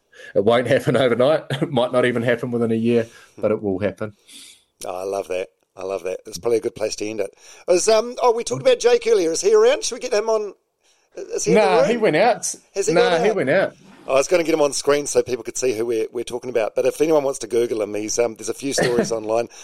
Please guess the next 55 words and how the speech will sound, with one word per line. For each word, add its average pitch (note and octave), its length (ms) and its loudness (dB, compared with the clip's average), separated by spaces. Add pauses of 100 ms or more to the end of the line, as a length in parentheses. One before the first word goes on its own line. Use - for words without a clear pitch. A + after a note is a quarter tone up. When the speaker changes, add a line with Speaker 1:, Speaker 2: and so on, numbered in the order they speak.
(200)
Speaker 2:
Uh, B2+ 140 0
Jacob - 360 0
Skilling, B2 340 0
he's, B2+ 260 -2
um, A2 460 0
th-, C#3 180 -2 (360)
he's C#3 120 -2
got D#3+ 140 4
a C3+ 40 2
very D#3+ 240 4
checkered - 320 -2
past, A#2 320 0
but A#2+ 80 -6
he's A#2+ 140 -6
done C3 140 2
a A#2+ 40 -2
lot A#2+ 220 2
of A2+ 60 0
work, A2+ 260 0
and G#2+ 80 -4
I A2 60 0
think A#2 140 -6
he's A2 120 -8
a G#2+ 60 -8
good, A2 280 -2
he's A2+ 200 -10
a A2 40 -14
good. A#2 220 -4 (340)
You, D3 140 -4
you D#3+ 160 -8
guys D#3 180 4
are B2+ 60 -6
both C#3+ 220 2
good D3 140 -2
foils B2+ 420 0
for G#2+ 140 -4
each G#2 120 -8
other. G#2 220 -2 (400)
Speaker 1:
Yeah, C3 300 4
the C#3+ 180 2
only D3+ 200 0
time C3 440 0
our B2 180 0
A A#2+ 160 0
D B2+ 100 2
H A#2 260 0
D A#2 380 -4 (300)
did A#2+ 240 -2
clash A2+ 480 0
was G#2 140 -2
when A2 160 -2
we're, G#2 160 -2 (240)
when G2 240 -6
we're, G2+ 380 -2 (200)
um, G2 240 -8